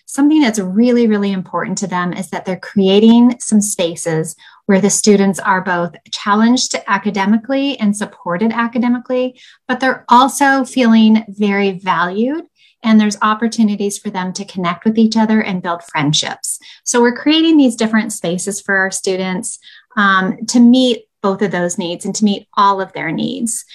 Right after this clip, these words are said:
So, um, during the academic time where the teachers are really instructing a little bit in each subject during that live instruction time, they're working on stirring up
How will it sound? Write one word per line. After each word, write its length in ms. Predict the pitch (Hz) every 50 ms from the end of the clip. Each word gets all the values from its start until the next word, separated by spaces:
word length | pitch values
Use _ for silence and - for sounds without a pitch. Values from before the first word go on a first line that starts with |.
| - - - _ -
So, 840 | - - - - 247 240 226 220 214 214 214 214 214 220 220 - - -
um, 680 | - 247 247 233 226 220 214 202 196 202 196 202 214 220 - - _ _ _ - -
during 440 | 220 254 262 269 269 269 269 262 226
the 280 | 226 226 214 202 -
academic 600 | - 202 202 202 - 214 196 185 185 196 214 220 - -
time 540 | - 233 226 226 233 233 240 247 254 247 247 -
where 280 | 220 202 190 196 190
the 120 | 180 190 196
teachers 500 | - - 214 202 - 202 190 190 190 190 -
are 160 | 208 190 180
really 320 | 190 196 185 185 185 180
instructing 580 | 202 196 185 - - 202 208 214 - - 311 302
a 80 | 285 254
little 320 | 220 220 214 214 226 240
bit 200 | 233 226 214 -
in 180 | 208 202 208 -
each 220 | 208 208 208 -
subject 600 | - - - 196 185 185 - 175 160 160 160 -
during 280 | 180 175 175 185 185 175
that 200 | 165 156 - 175
live 260 | 185 175 170 175 165
instruction 540 | 165 175 170 - 160 160 160 - 233 233 220
time, 480 | 214 247 247 247 254 262 269 277 277 _ _ - - _ _ -
they're 160 | - 202 202 202
working 340 | 208 208 208 208 214 202
on 180 | 196 196 196 190
stirring 680 | - - - - - - 226 226 233 233 233 233 226 220
up 200 | 208 208 -